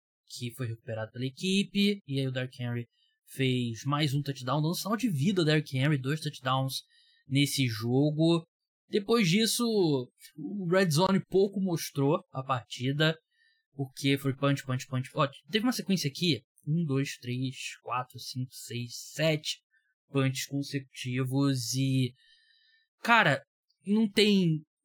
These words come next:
não tem mais desculpa pro Bryce Young, né? Eu, eu cansei de vir aqui, "Não, mas ele teve um passe bonito e tal, não sei o quê."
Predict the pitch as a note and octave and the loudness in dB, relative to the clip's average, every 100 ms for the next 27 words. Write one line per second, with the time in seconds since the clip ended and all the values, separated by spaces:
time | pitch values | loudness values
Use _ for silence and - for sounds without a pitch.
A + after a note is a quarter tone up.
0 | - G3+ A3+ G#3+ G#3+ D#3+ G3 - - - | -4 0 2 4 4 2 2 0 -2 0
1 | F3 C#3 C#3 C#3 C3+ C3 - C3 G2+ G2 | 0 0 -2 0 0 0 0 -4 -8 -16
2 | A2 A2 A#2+ B2 B2 B2+ C3 C#3+ D3 F#3 | -14 -6 -2 0 0 2 2 0 0 0
3 | F#3+ - E3+ E3 E3 D3+ D3 D3 C3+ - | 2 2 4 4 4 2 2 0 -2 -4
4 | D#3 F3 F3+ A3+ C#4 A#3+ A3 G#3 A3 G3 | 0 2 4 4 4 2 0 -4 -4 -4
5 | G3 F3+ E3 D3+ D3+ F#3 G3+ F#3 D3+ D#3+ | -2 -4 -2 -4 -2 0 0 -2 -4 -4
6 | F3+ D#3 D3+ | -6 -8 -6